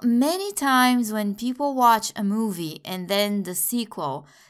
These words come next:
they think the sequel pales in comparison to the first movie.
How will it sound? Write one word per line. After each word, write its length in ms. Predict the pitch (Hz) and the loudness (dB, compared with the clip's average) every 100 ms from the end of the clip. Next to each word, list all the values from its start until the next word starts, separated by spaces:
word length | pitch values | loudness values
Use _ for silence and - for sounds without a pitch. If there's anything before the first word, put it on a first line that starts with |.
| - | -6
they 240 | 220 285 | -2 -2
think 480 | 294 - 311 311 - | -4 -8 -8 -8 -8
the 100 | 226 | -6
sequel 560 | 202 - 294 294 196 175 | -4 -4 -6 -4 -2 -2
pales 560 | - 214 214 214 214 | -4 -2 0 0 -2
in 160 | 208 202 | -4 -6
comparison 800 | 208 190 202 202 202 208 202 185 | -6 -4 -2 0 -2 -4 -6 -8
to 120 | 196 | -12
the 80 | 190 | -12
first 360 | - 190 190 | -8 -8 -6
movie. 440 | 220 285 220 - | -4 -2 -4 -8